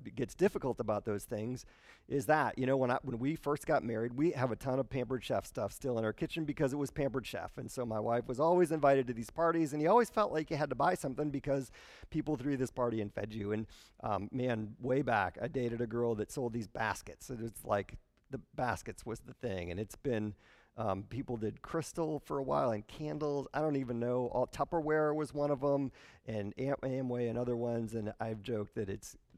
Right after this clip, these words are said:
like, all a pyramid scheme that leads back to the devil. And it's not, like, but, and I sold Kirby vacuum cleaners for a few weeks. I've talked about that before. And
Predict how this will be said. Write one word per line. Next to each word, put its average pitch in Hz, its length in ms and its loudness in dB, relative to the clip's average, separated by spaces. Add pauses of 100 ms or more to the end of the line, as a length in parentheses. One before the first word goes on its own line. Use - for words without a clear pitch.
(100)
like, 117 240 -4
all 104 360 0
a 123 60 -2 (200)
pyramid 110 320 -6
scheme 107 220 -6
that 123 120 -8
leads 110 160 -8
back - 200 -6
to 127 60 -12
the 127 60 -8
devil. 123 220 0
And 170 100 4
it's 160 140 -2
not, 180 400 4
like, 127 280 4 (120)
but, 135 240 4 (200)
and 127 120 2
I 170 80 8
sold 180 320 2
Kirby 151 260 2
vacuum 123 360 2
cleaners 120 360 -2
for 127 160 -4
a 110 40 -2
few 123 200 -6
weeks. 117 320 -2
I've 117 140 0
talked 123 240 0
about 117 220 0
that 127 180 2
before. 127 480 -2
And 117 160 -2